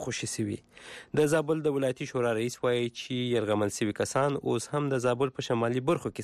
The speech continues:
ساتل کیږي. هغه پر دولت غږ کړی دی چې که یرغمل سوي کسان د نظامي لارې څخه نسي خلاصولی، نو ځایي مشران ته دې د خبرو واک ورکړي. پام وکړئ، په دې اړه د عزیز الله پوپل دغه ریپورت ته.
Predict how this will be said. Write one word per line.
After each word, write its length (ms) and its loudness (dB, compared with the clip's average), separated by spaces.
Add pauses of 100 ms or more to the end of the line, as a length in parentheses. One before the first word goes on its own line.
ساتل 320 -4
کیږي. 300 -6 (540)
هغه 260 4
پر 120 0
دولت 280 2
غږ 200 0
کړی 260 2
دی 120 2 (200)
چې 160 -4 (280)
که 320 2
یرغمل 460 0
سوي 260 0
کسان 340 2
د 160 0
نظامي 400 2
لارې 240 0 (100)
څخه 160 -6 (140)
نسي 260 0
خلاصولی، 500 2 (520)
نو 160 2
ځایي 180 4 (140)
مشران 300 0
ته 100 -20
دې 160 -2 (100)
د 200 0
خبرو 500 0
واک 240 -2
ورکړي. 360 -8 (460)
پام 180 4
وکړئ، 280 0
په 80 -4
دې 140 2
اړه 160 2
د 140 -2
عزیز 220 -4
الله 240 2
پوپل 320 -2
دغه 240 0
ریپورت 320 -6
ته. 160 -18